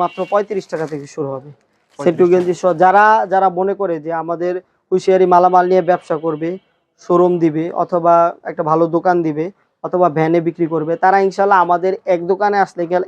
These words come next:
Speaker 1: এইখান থেকে বসে থেকে সে তার যত প্রোডাক্ট প্রয়োজন ইনশাল্লাহ সে চিপ রেটে নিয়ে যেতে পারবে। ইনশাল্লাহ সামনে শীতের সিজন আসতেছে,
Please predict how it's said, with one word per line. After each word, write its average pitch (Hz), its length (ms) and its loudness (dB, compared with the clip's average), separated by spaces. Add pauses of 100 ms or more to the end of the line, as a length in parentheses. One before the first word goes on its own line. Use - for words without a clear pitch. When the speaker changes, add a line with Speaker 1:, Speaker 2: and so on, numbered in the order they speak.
Speaker 1:
এইখান 214 280 2
থেকে 202 160 2 (100)
বসে 196 280 2
থেকে 151 180 -2 (420)
সে 196 100 0 (120)
তার 180 160 4 (100)
যত 190 180 2 (160)
প্রোডাক্ট 190 340 0
প্রয়োজন 180 260 0 (100)
ইনশাল্লাহ 160 360 -6
সে 165 140 -10
চিপ 165 220 -6
রেটে 165 260 -4
নিয়ে 156 160 -2
যেতে 143 220 -8
পারবে। 139 200 -8
ইনশাল্লাহ 170 380 2 (260)
সামনে 175 300 -4
শীতের 185 300 -2
সিজন 165 300 -4
আসতেছে, 160 300 -12